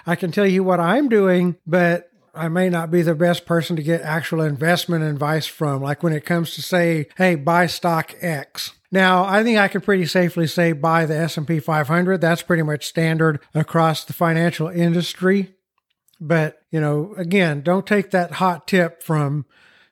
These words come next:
your brother-in-law or especially your broke brother-in-law or that internet guru who's trying to sell you a course. If you're like most investors, you're probably committing at least a few of these mistakes. Realizing the mistakes is the first step to correcting them.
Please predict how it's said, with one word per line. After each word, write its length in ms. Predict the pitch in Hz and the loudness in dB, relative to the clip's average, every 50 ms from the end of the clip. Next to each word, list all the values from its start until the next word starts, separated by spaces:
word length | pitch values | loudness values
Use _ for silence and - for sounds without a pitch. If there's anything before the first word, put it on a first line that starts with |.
| _ _ | _ _
your 400 | - 160 160 160 156 151 147 143 | -6 -4 -2 -2 -2 -2 -4 -6
brother-in-law 840 | 139 139 170 175 175 170 180 175 165 165 160 160 160 160 160 156 160 175 | -4 0 2 2 4 4 2 2 2 2 2 2 4 4 2 2 0 -2
or 500 | 175 151 147 143 139 135 131 123 - _ _ - | -4 -4 -2 -4 -4 -6 -8 -12 -14 _ _ -10
especially 520 | - 156 - - 185 196 196 190 - 196 175 | -10 -8 -4 0 2 2 2 2 2 2 2
your 160 | 165 160 151 | 2 2 2
broke 380 | 135 135 180 190 202 202 - - | 2 2 4 4 2 2 0 0
brother-in-law 680 | 165 160 151 160 160 156 156 147 147 143 143 143 147 - - - - - - _ | 2 2 4 4 4 4 4 4 4 4 2 2 0 -2 -6 -14 -20 -20 -14 _
or 180 | - 160 165 165 | -2 0 2 2
that 260 | 160 160 160 170 185 | 2 0 0 -2 -2
internet 440 | 190 190 190 180 170 160 151 143 143 | -2 0 0 0 0 -2 -4 -4 -6
guru 400 | 139 156 151 147 143 139 139 139 | -4 -2 -2 -2 -2 -2 -2 -4
who's 140 | 147 139 - | -4 -6 -6
trying 260 | - 180 160 156 151 | -4 -2 -2 -2 -2
to 80 | 151 131 | -4 -6
sell 240 | - 180 170 165 | -4 -2 0 0
you 180 | 156 147 143 139 | 0 0 -2 -4
a 60 | 131 | -4
course. 560 | - - - 160 143 127 113 - - - - - _ _ _ _ _ _ _ _ _ | -6 -4 -4 -4 -4 -4 -8 -12 -16 -18 -18 -20 _ _ _ _ _ _ _ _ _
If 160 | - 185 - - | -2 -2 0 2
you're 120 | 262 262 | 2 4
like 220 | 269 285 285 285 | 4 2 2 2
most 300 | 247 254 262 262 262 - | 2 2 2 2 0 -2
investors, 520 | 233 214 190 208 196 185 - - 202 175 165 | -2 0 2 2 2 2 0 0 0 0 0
you're 100 | 190 180 | 0 -2
probably 560 | - - 208 208 214 214 233 226 226 226 214 | -2 0 0 2 2 2 0 0 0 0 0
committing 480 | 220 - 214 190 196 202 202 196 180 170 | 0 -2 0 2 2 4 4 4 2 0
at 160 | 175 - 185 | -2 -2 -2
least 280 | 202 226 220 226 - | -2 -2 -2 -2 -2
a 80 | 180 165 | -4 -4
few 300 | - - 202 208 220 208 | -4 -2 -2 0 2 2
of 80 | 185 160 | 2 2
these 180 | 160 151 143 | 0 -2 -2
mistakes. 640 | 147 139 131 - 170 160 147 131 - - - - - _ _ _ _ _ _ | -4 -6 -6 -4 -4 -4 -4 -4 -8 -12 -18 -18 -20 _ _ _ _ _ _
Realizing 760 | - 160 185 262 330 359 311 240 202 185 185 180 143 170 175 165 | -2 0 2 4 4 4 4 4 2 2 2 0 -2 -4 -6 -6
the 60 | 165 | -6
mistakes 560 | 160 165 156 - - 175 170 170 165 - - | -6 -8 -8 -6 -4 -2 -2 -2 -4 -4 -4
is 160 | 170 156 147 | -4 -4 -4
the 80 | 156 151 | -6 -8
first 320 | - - 185 190 190 - | -6 -4 -2 -2 -2 -4
step 240 | - 180 175 170 175 | -2 -2 -2 -2 -2
to 80 | - 160 | -6 -10
correcting 500 | - - 175 170 165 160 165 - 160 143 | -6 -4 -2 -2 -2 -4 -6 -8 -10 -10
them. 240 | 131 120 113 113 | -10 -12 -14 -18